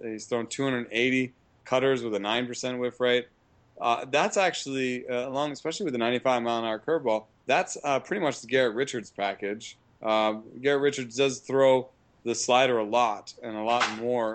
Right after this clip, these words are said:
um, than McCarthy is, is throwing them right now. Uh, but, uh, in terms of, of what you can do with that, I think, uh, the curve has sort of a reverse platoon split.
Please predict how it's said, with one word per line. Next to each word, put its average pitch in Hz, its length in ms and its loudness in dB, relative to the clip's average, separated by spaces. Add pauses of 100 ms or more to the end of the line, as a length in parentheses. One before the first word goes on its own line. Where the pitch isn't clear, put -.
(160)
um, 101 360 -2
than 104 200 -4
McCarthy 104 460 -2
is, 98 220 -4
is 104 240 -10
throwing 107 240 0
them 101 120 -4
right 98 200 -2
now. 101 320 0 (440)
Uh, 101 400 6 (220)
but, 110 400 2
uh, 107 380 2
in 120 180 -8
terms 143 300 -2
of, 135 180 0 (480)
of 113 300 2
what 139 200 4
you 139 120 0
can 117 220 -2
do 120 200 0
with 160 140 4
that, 175 220 6
I 135 100 4
think, 147 340 -4
uh, 127 240 2
the 110 140 -4
curve 156 400 2
has 151 240 2
sort 143 160 -2
of 123 100 -6
a 120 40 -4
reverse 117 440 -2
platoon 147 440 -6
split. 151 420 0